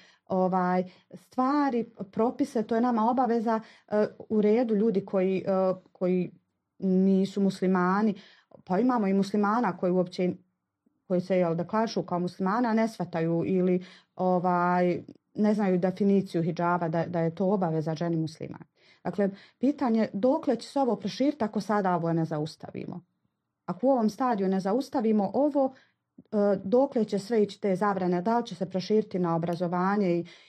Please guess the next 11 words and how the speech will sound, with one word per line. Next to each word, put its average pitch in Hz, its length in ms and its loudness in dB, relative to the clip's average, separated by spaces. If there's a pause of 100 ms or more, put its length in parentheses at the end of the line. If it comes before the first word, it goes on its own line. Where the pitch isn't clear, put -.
(100)
i 180 280 0
na 175 280 0
druge 185 320 0
javne, 160 540 0
ovaj, 156 460 -4 (160)
institucije. 165 680 -10
To 277 140 2
je 247 60 2
najveći 180 460 0
problem. 151 560 -8 (380)
Jer 214 280 2